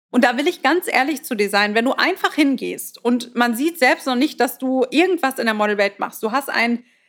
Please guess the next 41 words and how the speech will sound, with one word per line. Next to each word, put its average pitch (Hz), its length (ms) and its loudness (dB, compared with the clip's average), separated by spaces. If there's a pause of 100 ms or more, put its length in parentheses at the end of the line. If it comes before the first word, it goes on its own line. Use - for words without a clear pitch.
(120)
Instagram-Account, 277 800 2
der 254 100 2
ist - 160 -4
relativ 254 360 0
privat 269 420 2
aufgebaut, 240 640 2
du 226 80 -4
hast 214 200 -6
keinen 233 220 0
roten 208 280 -2
Faden 233 320 0
drin, 226 200 -4
man 208 120 -2
erkennt 226 360 -6
nicht, 220 200 -8
dass 208 140 -6
du 220 80 -4
modelst 240 500 0 (180)
und 240 140 2
du 285 60 4
schreibst 240 500 0
Leuten 247 460 2
aus 240 140 -4
der 226 100 2
Branche 247 400 2
einfach 233 320 -2
randomly 233 580 0
irgendeine 262 580 -2
Nachricht, 214 640 -2 (280)
da 220 100 2
sind 302 180 2
die 302 60 -4
Chancen 269 520 2
bei 240 380 2 (260)
neunundneunzig 277 680 2
Prozent, 233 380 -2
dass 226 120 -4
du 226 80 -6
keine 214 420 -2
Antwort 196 320 -6
bekommst. - 520 -18